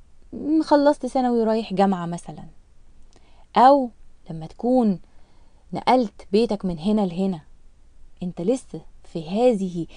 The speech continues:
إيه، إيه، إيه، ال-، المنطقة، في الحي ده، لسه انت في حالة الحداثة. لما كنت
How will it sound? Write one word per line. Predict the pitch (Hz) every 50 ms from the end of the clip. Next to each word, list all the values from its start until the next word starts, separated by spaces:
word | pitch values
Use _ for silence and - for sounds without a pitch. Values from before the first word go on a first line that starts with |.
| - - - - - - -
إيه، | 143 151 - -
إيه، | - 156 160 - -
إيه، | 160 156 151 147 - - -
ال-، | 160 - 180 175 - - 156 156
المنطقة، | - 170 165 170 180 - 262 - - 190 165
في | - - 170
الحي | 165 - - 240 240 240 220 202
ده، | 185 208 220 208 180 - - - - - - - -
لسه | 175 185 - - - 165 -
انت | 170 165 165
في | 160 - 165
حالة | 156 - - 196 208 196 175 - -
الحداثة. | 160 - - - 170 - 180 185 180 - - - - - - - - - - - - - - - - - -
لما | 180 202 214 208
كنت | 202 214 277 311 320 269 208